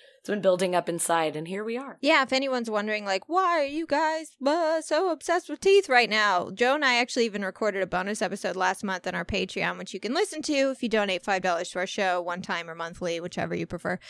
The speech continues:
Speaker 2: where we really let dentists and teeth have it.
Speaker 1: <laughs> As you should.
Speaker 2: <laughs> We've both had really bad tooth luck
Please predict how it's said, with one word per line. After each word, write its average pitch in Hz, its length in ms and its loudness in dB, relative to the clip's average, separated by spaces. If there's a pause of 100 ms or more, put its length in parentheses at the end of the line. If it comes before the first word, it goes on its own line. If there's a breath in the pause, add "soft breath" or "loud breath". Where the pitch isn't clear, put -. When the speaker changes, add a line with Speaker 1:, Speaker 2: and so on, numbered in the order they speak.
(240 loud breath)
Speaker 2:
where 240 200 8
we 247 160 -4
really 359 560 6
let 262 260 4
dentists 233 560 2
and 214 180 0
teeth 202 300 -4
have 143 300 -2
it. - 180 -12 (600 loud breath)
Speaker 1:
<laughs> - 0 - (460)
As 240 540 4
you 262 80 0
should. 247 540 4
Speaker 2:
<laughs> - 0 -
We've 262 320 2
both 247 280 4
had 214 220 0
really 190 240 -4
bad 190 320 -2
tooth 196 320 -4
luck 170 220 -2